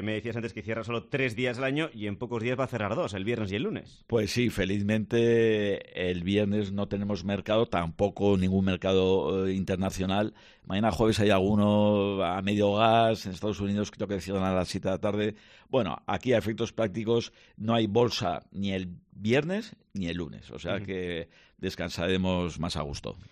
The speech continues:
Speaker 1: Has mencionado a Estados Unidos, que es a quien podemos mirar en el siguiente punto a tratar.
Speaker 2: Sí, ahora va a ser foco de atención porque va a empezar la presentación de resultados de,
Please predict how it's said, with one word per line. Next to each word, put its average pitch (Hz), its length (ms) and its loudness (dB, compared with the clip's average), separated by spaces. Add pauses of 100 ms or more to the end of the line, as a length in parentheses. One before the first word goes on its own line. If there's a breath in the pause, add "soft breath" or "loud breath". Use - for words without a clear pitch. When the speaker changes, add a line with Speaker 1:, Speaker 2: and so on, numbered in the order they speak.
(200 soft breath)
Speaker 1:
Has 123 160 -4
mencionado 135 360 2
a - 20 4
Estados 131 260 2
Unidos, 147 420 2
que 131 100 -2
es 123 120 -4
a 123 100 0
quien 110 340 -2
podemos 113 360 0
mirar 120 280 0
en 107 100 0
el 104 80 -4
siguiente 110 260 -4
punto 104 300 -4
a 104 60 -4
tratar. 113 320 -4 (340 soft breath)
Speaker 2:
Sí, 175 480 8
ahora 160 520 10
va 151 100 4
a 147 60 4
ser 160 360 4
foco 147 360 2
de 156 60 8
atención 156 520 2
porque 196 180 4
va 117 140 6
a 120 40 6
empezar 135 640 4
la 113 100 0
presentación 104 460 -2
de 117 40 0
resultados 110 340 0
de, 123 380 4